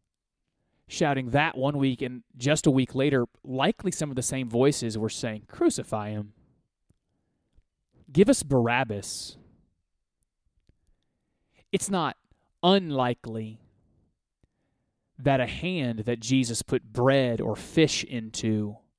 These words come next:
as he fed the multitudes, that some of those same hands were,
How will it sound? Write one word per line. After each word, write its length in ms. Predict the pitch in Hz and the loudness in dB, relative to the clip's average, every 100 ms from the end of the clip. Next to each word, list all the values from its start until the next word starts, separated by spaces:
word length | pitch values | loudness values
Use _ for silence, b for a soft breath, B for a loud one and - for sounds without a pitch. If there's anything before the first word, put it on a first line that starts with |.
| _ _ _ _ _ | _ _ _ _ _
as 180 | - - | -10 -6
he 60 | 131 | -6
fed 300 | - 131 120 | -2 -2 0
the 60 | |
multitudes, 920 | 120 156 147 101 - 107 - - - - _ _ _ _ _ _ _ _ _ _ _ _ _ _ - | 4 4 4 0 -10 -12 -12 -18 -20 -20 _ _ _ _ _ _ _ _ _ _ _ _ _ _ -6
that 80 | 147 | -4
some 200 | - 196 | 4 6
of 80 | |
those 200 | 180 123 | 8 6
same 420 | - - 151 139 131 | 4 2 2 0 -2
hands 520 | 123 156 131 113 110 | -2 -2 -4 -6 -4
were, 240 | 120 110 | -2 -2